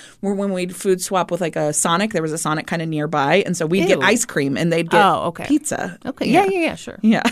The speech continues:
Speaker 1: <laughs>
Speaker 2: Sorry, I just have never been a fan of the Sonic food, so.
Speaker 1: Um, yeah, I'm not a huge fan. They have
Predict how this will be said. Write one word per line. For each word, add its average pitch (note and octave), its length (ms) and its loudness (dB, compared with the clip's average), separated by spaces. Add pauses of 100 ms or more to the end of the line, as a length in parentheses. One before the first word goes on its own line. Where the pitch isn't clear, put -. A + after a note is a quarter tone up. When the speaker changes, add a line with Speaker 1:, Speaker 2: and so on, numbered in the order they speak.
(120)
Speaker 1:
<laughs> - 180 -6
Speaker 2:
Sorry, F3+ 300 2
I G3 60 4
just F4 220 0
have F#4+ 160 4
never D4+ 200 4
been B3 180 4
a A3 60 4
fan G3 240 2
of E3+ 100 -4
the F#3 40 -6
Sonic F3+ 360 -4
food, - 420 -6
so. - 180 -2 (180)
Speaker 1:
Um, D4+ 580 0 (180)
yeah, - 680 -8
I'm G#4+ 80 0
not A4+ 80 0
a - 40 -2
huge - 260 2
fan. F4+ 220 -2
They E4+ 80 2
have A#3+ 140 -4